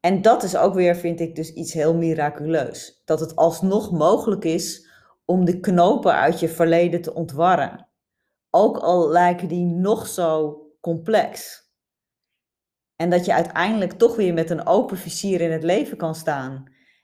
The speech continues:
En te kunnen genieten van het leven en alles wat er mogelijk is. En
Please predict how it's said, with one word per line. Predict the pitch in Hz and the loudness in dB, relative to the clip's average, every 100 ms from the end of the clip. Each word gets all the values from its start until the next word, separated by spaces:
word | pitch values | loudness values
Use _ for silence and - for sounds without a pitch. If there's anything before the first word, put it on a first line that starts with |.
| _ | _
En | - 170 175 | -4 -2 -2
te | 185 | -2
kunnen | 190 180 | 0 0
genieten | 175 185 196 233 233 | 0 0 2 0 0
van | 180 165 | 0 0
het | 160 | 0
leven | 151 156 160 | 2 2 0
en | - | -2
alles | 156 165 165 | 0 0 -2
wat | 160 | -4
er | 165 | -2
mogelijk | 160 170 220 196 170 | 2 2 2 -2 -4
is. | 123 135 - - _ _ _ _ | -8 -12 -16 -20 _ _ _ _
En | - 175 175 170 175 - | -2 0 2 0 -4 -16